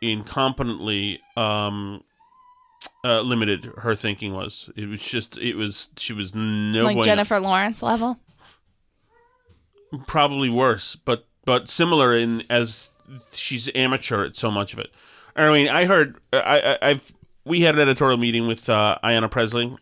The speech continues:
Speaker 1: a few years
Speaker 2: Mm-hmm.
Speaker 1: ago, and she could talk the talk. She,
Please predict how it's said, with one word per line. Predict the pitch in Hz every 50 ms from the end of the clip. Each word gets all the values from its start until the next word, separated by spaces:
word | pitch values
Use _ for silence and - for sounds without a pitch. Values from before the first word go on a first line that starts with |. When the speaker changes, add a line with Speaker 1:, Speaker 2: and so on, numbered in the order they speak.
| _ _ _
Speaker 1:
a |
few | - - 127
years | 120 135 110
Speaker 2:
Mm-hmm. | 120 123
Speaker 1:
ago, | 113 117 131 - _ _ _ - - - - - _ -
and | 156 151 147
she | - - 226 233
could | - 269 185 151 -
talk | - 147 147 135 127 -
the | 123 107
talk. | - 127 123 110 87 - - _ - _ _ - - - _ _ _ _ _
She, | - - - - - 175 170 156 143 131 135 - -